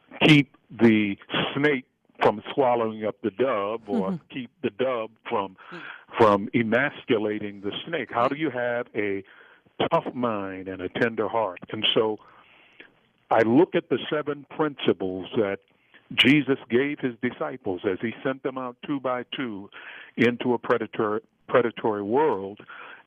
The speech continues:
Speaker 1: And that's what the book is all about. And it was just, it was just so easy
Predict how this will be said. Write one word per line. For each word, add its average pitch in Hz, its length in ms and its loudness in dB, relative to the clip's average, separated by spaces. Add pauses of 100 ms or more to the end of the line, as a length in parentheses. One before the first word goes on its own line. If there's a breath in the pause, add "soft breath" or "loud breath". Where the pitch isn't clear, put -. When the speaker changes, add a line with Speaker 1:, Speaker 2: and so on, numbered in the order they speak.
Speaker 1:
And 104 260 6
that's 143 280 6
what 151 180 4
the 139 80 2
book 131 240 0
is 117 140 0
all 123 200 2
about. 113 340 -2
And 95 120 -12
it 104 100 -10
was 101 220 0
just, 120 260 6 (260)
it 120 160 4
was 104 220 2
just 107 160 4 (100)
so 143 360 4 (680 loud breath)
easy 131 800 6